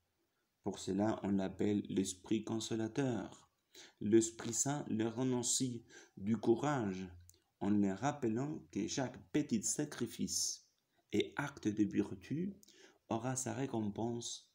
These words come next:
dans la vie éternelle. Viens Esprit Saint, viens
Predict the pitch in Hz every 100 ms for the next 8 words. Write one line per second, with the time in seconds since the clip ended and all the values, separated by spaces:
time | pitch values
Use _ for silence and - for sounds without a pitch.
0 | _ 98 101 98 95 90 95 92 - 92
1 | - - - - - _ _ _ _ _
2 | _ _ _ _ _ _ _ _ _ -
3 | - - - 104 131 151 131 131 - -
4 | 151 139 - 196 185 - _ _ _ _
5 | _ _ 104 110 127 123